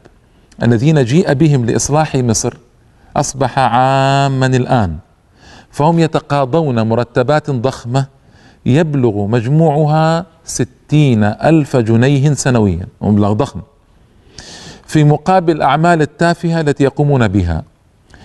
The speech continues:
لعمري إننا ننحدر إلى الهاوية بسرعة". يقول هذا، هذا مراسل التايمز، يعني شهد شاهد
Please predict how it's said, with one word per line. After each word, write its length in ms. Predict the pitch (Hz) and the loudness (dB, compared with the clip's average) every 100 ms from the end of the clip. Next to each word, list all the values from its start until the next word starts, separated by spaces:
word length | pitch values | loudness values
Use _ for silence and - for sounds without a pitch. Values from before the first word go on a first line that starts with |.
| - - | -20 -6
لعمري 760 | 117 117 110 147 139 143 147 131 | 0 2 0 0 0 2 0 2
إننا 320 | 120 120 113 | 2 4 2
ننحدر 340 | 104 139 123 | 0 -2 -2
إلى 160 | 117 107 | -2 -2
الهاوية 460 | 98 113 110 113 113 | 0 0 0 -2 -4
بسرعة". 400 | 95 - 85 78 - _ _ | -6 -4 -6 -6 -12 _ _
يقول 340 | 101 - 123 101 | -6 -2 -2 0
هذا، 300 | 113 110 120 - - - - | 0 -2 -6 -12 -20 -8 -2
هذا 160 | 113 | -2
مراسل 340 | 113 143 - 117 | 0 -2 -2 -6
التايمز، 420 | - 170 117 107 | -2 -2 0 -2
يعني 140 | 101 | -4
شهد 280 | - 139 120 | -2 0 0
شاهد 440 | - 135 120 127 | 0 0 0 -4